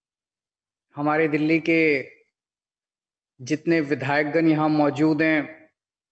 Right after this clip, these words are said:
सभी हॉस्पिटल्स के मेडिकल सुपरिंटेंडेंट्स, मेडिकल डायरेक्टर्स, एचसीएल की सीईओ रोशनी जी,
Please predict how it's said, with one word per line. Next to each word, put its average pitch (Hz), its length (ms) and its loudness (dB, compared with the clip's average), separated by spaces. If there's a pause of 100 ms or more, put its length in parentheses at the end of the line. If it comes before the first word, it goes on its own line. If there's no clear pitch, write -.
(600)
सभी 160 340 -2
हॉस्पिटल्स 147 760 0
के 160 280 2
मेडिकल 151 460 2
सुपरिंटेंडेंट्स, 156 1400 0
मेडिकल 143 360 0
डायरेक्टर्स, 143 920 0 (1600)
एचसीएल 196 520 2
की 196 560 2 (260)
सीईओ 185 840 4
रोशनी 160 540 2
जी, 170 400 -2